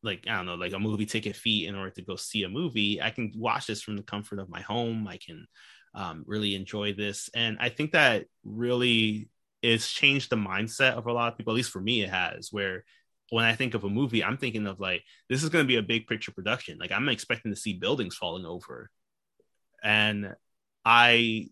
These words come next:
I'm, I'm now more shocked when I see, uh, you know, especially in superhero storytelling for a film, when I see, like, there's actually a dialogue of, like, "Hey, here's this thing that's going on in our actual lives that we're gonna comment on."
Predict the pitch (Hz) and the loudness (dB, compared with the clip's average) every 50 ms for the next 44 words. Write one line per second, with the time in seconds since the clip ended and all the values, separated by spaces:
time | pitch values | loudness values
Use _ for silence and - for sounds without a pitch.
0 | _ _ - 104 101 107 107 104 - 101 107 113 117 113 110 117 117 117 113 110 | _ _ 0 2 2 2 2 0 0 0 0 2 4 6 6 8 8 6 6 2
1 | 110 110 107 - - - 110 127 165 - - - 110 101 98 101 98 - - - | 0 -2 -4 -4 -2 2 4 6 6 4 2 0 -4 -4 -4 -4 -4 -6 -4 -2
2 | 110 104 104 104 101 95 92 107 _ _ _ _ _ _ _ _ - 90 92 95 | -2 0 0 0 0 -2 -4 -8 _ _ _ _ _ _ _ _ -4 0 2 4
3 | 92 92 87 87 85 69 - _ _ _ _ 120 113 101 92 90 - 117 104 - | 4 4 2 0 -2 -6 -10 _ _ _ _ -4 -2 -2 -4 -4 -2 -2 -2 -2
4 | 120 107 101 - - 107 - 104 101 107 104 - - 117 113 120 120 120 - 107 | -2 -4 -4 -6 -8 -10 -8 -4 -4 -4 -4 -2 -2 0 0 0 0 0 -2 -2
5 | 98 104 98 - 98 92 90 90 85 - - - 165 180 160 131 110 104 101 104 | -2 -2 -4 -6 -8 -8 -8 -8 -10 -10 -4 -2 2 2 4 4 2 0 -2 -4
6 | - - 110 110 104 101 98 - - - 113 107 98 98 92 - 104 104 98 95 | -6 -4 -4 -2 -2 -2 -2 -4 -4 -2 -2 0 0 -2 -2 -2 -2 -2 -2 -2
7 | 90 - 98 98 - - - 107 101 98 92 92 92 90 _ _ _ _ _ _ | -2 -2 -2 -2 -2 -2 -6 -6 -4 -2 -2 -2 -4 -6 _ _ _ _ _ _
8 | _ _ - 113 101 98 95 95 110 104 101 107 107 104 98 92 92 95 92 90 | _ _ 0 2 2 2 2 2 2 4 4 4 4 4 2 0 -2 -2 -4 -6
9 | - - 101 95 92 90 87 85 - - - - _ _ _ _ _ _ _ _ | -8 -8 -8 -6 -6 -8 -10 -12 -14 -18 -20 -20 _ _ _ _ _ _ _ _
10 | _ _ _ _ _ _ - 104 101 98 90 - 117 113 107 95 92 104 107 104 | _ _ _ _ _ _ -6 -4 -4 -2 0 2 4 6 6 4 4 2 0 0
11 | 101 - 107 101 - - 113 107 104 101 98 - - - 101 98 98 95 95 98 | -2 -2 -4 -6 -4 -2 0 0 0 0 -2 -6 -6 -6 -6 -4 -4 -4 -4 -4
12 | 95 95 95 92 87 80 92 90 85 - - 104 95 92 107 123 123 110 104 - | -4 -4 -2 -4 -2 0 0 0 -2 -2 -6 -6 -4 0 2 4 4 4 2 0
13 | 82 80 - 87 - - 85 73 - - - 131 135 123 101 85 - - 78 - | -4 -8 -12 -10 -8 -8 -8 -8 -6 0 2 2 2 2 0 -2 -4 -8 -14 -14
14 | - - | -14 -18